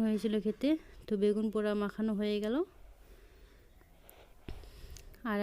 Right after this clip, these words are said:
এখন এই যে আলু মাখাবো, আর ওদিকে শিম। তো এটা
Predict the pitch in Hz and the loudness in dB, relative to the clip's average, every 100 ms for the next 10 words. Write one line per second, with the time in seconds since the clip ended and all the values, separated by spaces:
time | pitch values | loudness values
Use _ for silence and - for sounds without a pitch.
0 | 202 220 208 208 196 240 294 - - - | 0 2 2 4 2 2 0 -4 -20 -20
1 | - - - - - - - 202 214 208 | -20 -20 -20 -20 -20 -20 0 4 4 4
2 | 190 196 180 175 - - 202 196 185 196 | 2 0 -2 -4 -10 -4 0 0 -2 0
3 | 254 - - 185 170 - - - - - | 0 2 2 4 2 0 -16 -18 -18 -20
4 | - - - - - - - - - - | -20 -20 -20 -20 -20 -20 -20 -20 -20 -20
5 | - - - - - - 226 220 220 233 | -20 -20 -20 -20 -20 0 4 6 6 6